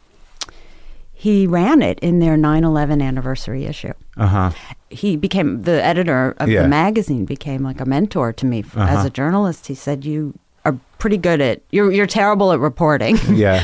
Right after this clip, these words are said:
Speaker 1: but you're pretty good at interviewing."
Speaker 2: Yeah.
Speaker 1: So he, I sort of moved in that direction.
Speaker 2: And, and
Speaker 1: And I started writing for the Sunday Times Magazine.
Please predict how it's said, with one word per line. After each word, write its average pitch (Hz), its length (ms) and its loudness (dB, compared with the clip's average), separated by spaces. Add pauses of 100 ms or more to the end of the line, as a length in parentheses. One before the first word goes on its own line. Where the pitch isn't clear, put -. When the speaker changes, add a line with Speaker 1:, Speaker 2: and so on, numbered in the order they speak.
(100)
Speaker 1:
but 214 100 2
you're 226 140 4
pretty 202 240 4
good 180 180 2
at 175 140 2
interviewing." 190 600 2
Speaker 2:
Yeah. 101 260 2 (200)
Speaker 1:
So 165 200 0
he, 151 260 0
I 160 80 -2
sort 151 240 -4
of 131 100 -4
moved 151 320 0
in 120 120 0
that 120 340 -2
direction. - 600 -8 (240)
Speaker 2:
And, 110 220 4
and 110 160 2
Speaker 1:
And 196 180 2
I 190 80 2
started 185 360 0
writing 160 240 2
for 151 100 -2
the 147 80 -2
Sunday 143 280 0
Times 139 280 -4
Magazine. 143 460 -6